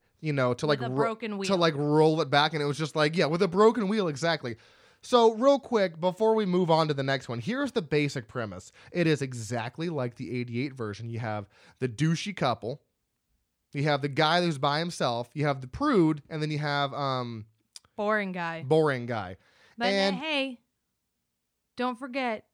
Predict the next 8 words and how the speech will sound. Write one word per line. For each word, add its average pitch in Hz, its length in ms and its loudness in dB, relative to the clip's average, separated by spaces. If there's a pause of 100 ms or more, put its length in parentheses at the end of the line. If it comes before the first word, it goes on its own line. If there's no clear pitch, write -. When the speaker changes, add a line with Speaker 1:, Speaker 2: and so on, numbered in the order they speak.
(200)
Speaker 2:
guy 208 180 -6
who's 220 120 -4
by 247 200 -2
himself 220 540 -4 (640)
is 208 120 -8
a 208 40 -10
pervert. 240 580 -4 (720)
And 214 600 -6